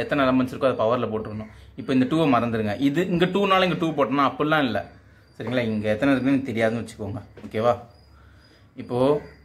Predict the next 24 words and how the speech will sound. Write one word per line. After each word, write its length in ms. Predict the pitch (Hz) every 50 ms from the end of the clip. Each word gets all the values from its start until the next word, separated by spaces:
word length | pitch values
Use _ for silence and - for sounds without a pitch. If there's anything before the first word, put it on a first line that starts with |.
| _ _ _ _ _ _ _ _ _ - - - - - - - - - - - - - - - - - - - - - - 131 127
நார்மலா 380 | 127 127 135 135 131 139 147 156 151 -
டூ 100 | 139 139 127 113
போட்டுக்கணும். 300 | 117 110 110 110 107 104 107
எல்லா 140 | 117 135 135 123 -
சம்முக்குமே 300 | 123 113 120 120 143 139 - 135
டூ 80 | 127 113 101
போட்டுக்கணும். 500 | 107 98 95 - - 104 104 110 139 165 180 - - - - - - - - - - - 135
Number 220 | 139 151 160 165 175 170
of 60 | 170 156
elements 240 | 151 151 151 147 143 131
in 60 | 127
the 60 | 120 113 120
given 180 | 127 131 127 123
set. 140 | 123 110 110 - 123
இந்த 100 | 127 127 120
given 160 | 131 143 147 147 147
set 100 | 131 - 131
எத்தனை 160 | 117 139 135 131
element 240 | 131 135 135 123 127 123
இருக்கு? 200 | - - 127 123 120 117
ஒரே 120 | 113 113 120 123
ஒரு 80 | 113 107
element 260 | 104 107 104 98 98
இருக்கு. 200 | 95 - - 95